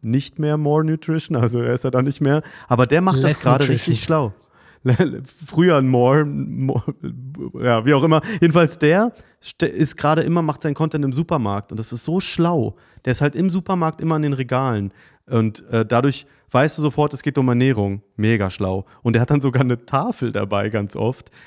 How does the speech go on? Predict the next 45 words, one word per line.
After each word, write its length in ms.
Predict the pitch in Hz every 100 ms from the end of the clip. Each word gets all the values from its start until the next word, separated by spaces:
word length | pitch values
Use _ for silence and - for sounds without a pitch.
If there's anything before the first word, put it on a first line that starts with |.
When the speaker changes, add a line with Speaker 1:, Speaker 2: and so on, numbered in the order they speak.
| -
Speaker 1:
auf 180 | - 120
der 120 | -
er 60 | 123
dann 160 | 120 120
die 120 | 117
Dinge 260 | 131 139
zeigt. 300 | 135 143 143
Finde 100 | - 120
ich 60 |
auch 80 | 123
so 140 | 117
geil. 160 | 131 143
Er 20 |
ist 100 | 143
einfach 180 | 156 160
mit 140 | 165 135
so 60 |
einer 220 | 135 120
Tafel 480 | - 131 160 254 -
dann 140 | 139 -
im, 260 | 160 196 - - 127
im 220 | 165 190
Supermarkt 680 | 151 214 - 135 123 170 -
bei 120 | 123
Edeka. 600 | 127 175 139 - 110 131 - - _ -
Also, 400 | 120 113 120 113 - -
aber 180 | 127
schlau, 420 | 147 - 202 185 110
weil 100 | 123
das 140 | 135
ist 80 | 151
einfach 280 | 151 160 147
genau 280 | 151 151 185
das, 300 | 165 160 143
du 360 | 131 135 131
redest 320 | 127 151 185 180
über 160 | 165
Ernährung, 380 | 139 143 170 170
dann 100 | 143
stell 180 | - 151
dich 120 | 156
in 80 | 160
den 60 | 151
verdammten 340 | 147 139 143
Supermarkt. 540 | 131 139 117 101 104